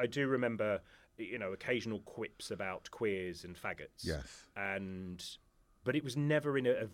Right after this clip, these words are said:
Speaker 1: vehement, aggressive, hatred sort
Speaker 2: Yes,
Speaker 1: of way.
Speaker 2: yes.
Speaker 1: I think that was my father's ex-military background and being the head of the family. This was his,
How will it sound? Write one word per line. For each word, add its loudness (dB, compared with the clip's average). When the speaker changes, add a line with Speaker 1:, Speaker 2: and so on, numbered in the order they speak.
Speaker 1:
vehement, 4
aggressive, -6
hatred -4
sort 2
Speaker 2:
Yes, -4
Speaker 1:
of -4
way. 4
Speaker 2:
yes. -6
Speaker 1:
I -6
think -4
that -4
was -8
my 0
father's 0
ex-military -4
background -4
and -8
being 2
the -2
head 2
of -6
the -12
family. -2
This -6
was -6
his, -8